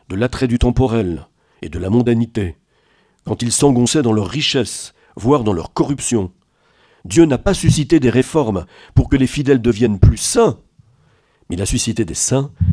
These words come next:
pour réformer l'Église. Et une des figures qu'a beaucoup, euh, euh, souligné Bernanos, sur laquelle il s'est beaucoup étendu, c'est celle de saint François d'Assise, figure si chère à notre pape François, et on peut penser que ça n'est pas indifférent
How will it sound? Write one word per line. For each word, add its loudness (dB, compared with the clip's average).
pour -8
réformer -4
l'Église. -10
Et -10
une 0
des -8
figures -4
qu'a -14
beaucoup, -10
euh, -12
euh, -16
souligné -6
Bernanos, -4
sur -10
laquelle -14
il -18
s'est -10
beaucoup -12
étendu, -8
c'est -8
celle -6
de -12
saint -10
François -12
d'Assise, -6
figure -8
si -10
chère -4
à -6
notre -8
pape -8
François, -8
et -12
on -14
peut -14
penser -8
que -14
ça -8
n'est -10
pas -4
indifférent -12